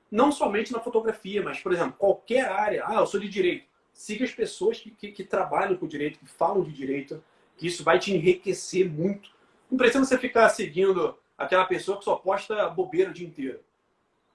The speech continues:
Quer dizer, uma página de meme você vai rir, mas a página de meme não vai te dar dinheiro, não vai te dar uma profissão, não vai fazer você evoluir, vai fazer você sorrir só. Então, começa a seguir pessoas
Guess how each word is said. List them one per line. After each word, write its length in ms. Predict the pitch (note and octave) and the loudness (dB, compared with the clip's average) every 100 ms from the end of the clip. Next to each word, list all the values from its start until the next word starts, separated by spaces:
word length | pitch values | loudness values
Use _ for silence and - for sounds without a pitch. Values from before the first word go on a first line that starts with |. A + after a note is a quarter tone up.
| _ | _
Quer 140 | A3 G3+ | 2 2
dizer, 120 | D3+ | 2
uma 200 | D#3+ D#3+ | -2 2
página 280 | F3+ G3 G#3+ | 0 0 -2
de 100 | G#3+ | -2
meme 260 | F#3+ G#3+ B3+ | -2 -2 -2
você 220 | B3 B3 | -4 -4
vai 160 | C#4 | -6
rir, 160 | G#3 G#3 | -6 -8
mas 300 | D#3+ C3 - _ - | -8 -10 -18 _ -12
a 80 | |
página 340 | - D3 E3 F#3 | -6 -4 -2 -4
de 160 | G3+ | -6
meme 220 | E3 F3 A#3 | -8 -6 -6
não 80 | |
vai 100 | A#3+ | -8
te 100 | A3+ | -6
dar 120 | G3+ G3 | -4 -4
dinheiro, 400 | C#3+ D3 E3+ C#3+ | -2 0 0 0
não 80 | |
vai 100 | D3 | -4
te 80 | D#3 | -2
dar 80 | F3 | -2
uma 100 | F#3 | -2
profissão, 560 | - A#2+ - D#3+ D#3+ - _ _ - | -4 -10 -6 -4 -4 -8 _ _ -8
não 100 | D3 | -2
vai 100 | E3 | 0
fazer 240 | E3+ F3 | 0 -2
você 220 | F3 F3+ | -2 -2
evoluir, 540 | F3 F#3 F3 C#3+ C#3 - _ _ | 0 2 2 0 -6 -6 _ _
vai 100 | C3 | -6
fazer 180 | D3 D3 | -4 0
você 220 | F#3 A3 | 0 -2
sorrir 360 | A3 D4+ F#3 G3+ | -2 -2 0 -4
só. 360 | - - - - _ _ _ _ - | -4 -6 -6 -10 _ _ _ _ -10
Então, 480 | D3 - A#3+ G3 - _ _ | -4 0 2 0 -6 _ _
começa 300 | G3 A3 A3+ | 2 2 0
a 20 | |
seguir 300 | A3+ A3 A3+ | -4 -6 0
pessoas 920 | G#3+ - - G#3+ A#3 F#3 - - | 0 0 0 2 2 0 -2 -10